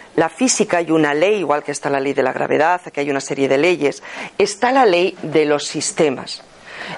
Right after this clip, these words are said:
en las cuales, eh, bueno, actúan, eh, sobre todo se habla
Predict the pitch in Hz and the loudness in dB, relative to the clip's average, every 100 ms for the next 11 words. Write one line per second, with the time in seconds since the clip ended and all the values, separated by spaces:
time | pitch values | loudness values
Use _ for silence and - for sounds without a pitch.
0 | - 214 226 - - 202 170 170 - - | 0 2 2 0 2 2 2 0 -4 -14
1 | - - - - 165 151 147 113 - 156 | -20 -20 -14 0 2 4 4 2 0 0
2 | 139 185 226 - 160 - - 202 160 208 | 0 0 -4 -4 -6 -6 2 4 4 2
3 | - _ - - - - 170 165 - 202 | -8 _ -20 -20 -6 0 0 0 0 2
4 | 165 165 160 196 190 214 240 - 185 160 | 2 -2 0 2 4 2 -2 -2 2 2
5 | 202 185 151 269 | 2 0 -2 -2